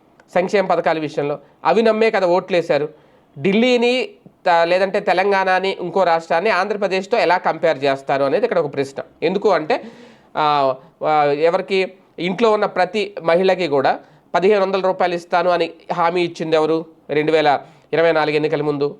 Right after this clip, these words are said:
తెలుగుదేశం పార్టీ. ఉచిత గ్యాస్ సిలిండర్లు, లేదంటే ఉచిత బస్సు మహిళలకి, ఇలాంటి హామీలు ఇచ్చింది ఎవరు?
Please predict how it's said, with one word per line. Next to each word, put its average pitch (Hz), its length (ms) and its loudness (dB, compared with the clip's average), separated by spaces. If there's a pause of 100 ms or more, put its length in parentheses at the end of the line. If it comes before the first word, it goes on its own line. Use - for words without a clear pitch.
(160)
తెలుగుదేశం 165 460 0
పార్టీ. 117 360 -6 (580)
ఉచిత 214 280 -2
గ్యాస్ 180 300 0
సిలిండర్లు, 175 460 -2
లేదంటే 170 360 0
ఉచిత 165 320 -2
బస్సు 175 320 -2
మహిళలకి, 160 520 -2
ఇలాంటి 170 300 -2
హామీలు 160 300 -2
ఇచ్చింది 147 280 -6
ఎవరు? 143 280 0